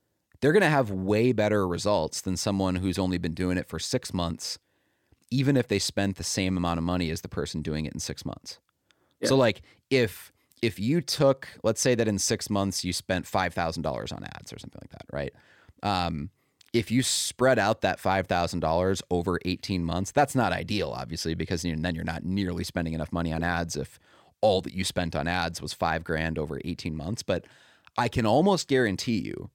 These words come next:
Speaker 1: that the person who spread it out over eighteen months would have way better results than the person who spent five grand in six months, only because they have an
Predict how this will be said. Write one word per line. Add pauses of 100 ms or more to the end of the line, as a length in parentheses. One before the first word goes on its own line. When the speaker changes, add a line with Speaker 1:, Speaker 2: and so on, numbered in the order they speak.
(120)
Speaker 1:
that
the
person
who
spread
it
out
over
eighteen
months (340)
would
have
way
better
results
than
the
person
who
spent
five
grand (520)
in
six
months, (580)
only
because
they
have
an